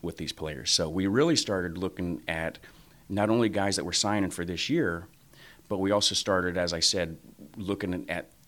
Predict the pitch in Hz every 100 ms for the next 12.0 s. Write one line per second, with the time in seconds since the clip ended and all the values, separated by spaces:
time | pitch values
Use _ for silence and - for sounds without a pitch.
0 | - - 90 - 85 - 104 90 98 90
1 | 98 92 85 - 82 80 87 85 - 87
2 | 82 82 92 82 76 117 139 98 85 85
3 | 90 85 80 80 - - 82 78 - 87
4 | 82 80 - - 101 92 87 101 71 90
5 | 85 85 85 80 - 95 85 82 80 76
6 | 92 85 - 80 - 80 80 82 78 73
7 | 78 85 - 78 - 78 78 - - -
8 | - - - 85 78 76 - 82 - 82
9 | 78 76 - - - - - - 117 110
10 | 143 151 123 101 151 - - 110 107 107
11 | - - - - 113 107 104 101 95